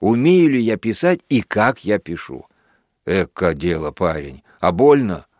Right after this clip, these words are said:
Говорю, «Больно». Раздался всеобщий смех. «Ну, а написал?» «Да чего написал? Стал пером водить, водил, водил по бумаге-то». Он и бросил. Ну, плюх с десяток накидал, разумеется, да с тем и пустил.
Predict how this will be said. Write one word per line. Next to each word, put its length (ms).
Говорю, 480
«Больно». 920
Раздался 640
всеобщий 480
смех. 480
«Ну, 340
а 100
написал?» 640
«Да 140
чего 280
написал? 540
Стал 400
пером 420
водить, 460
водил, 400
водил 500
по 160
бумаге-то». 720
Он 220
и 40
бросил. 600
Ну, 180
плюх 360
с 100
десяток 600
накидал, 520
разумеется, 720
да 180
с 140
тем 260
и 40
пустил. 600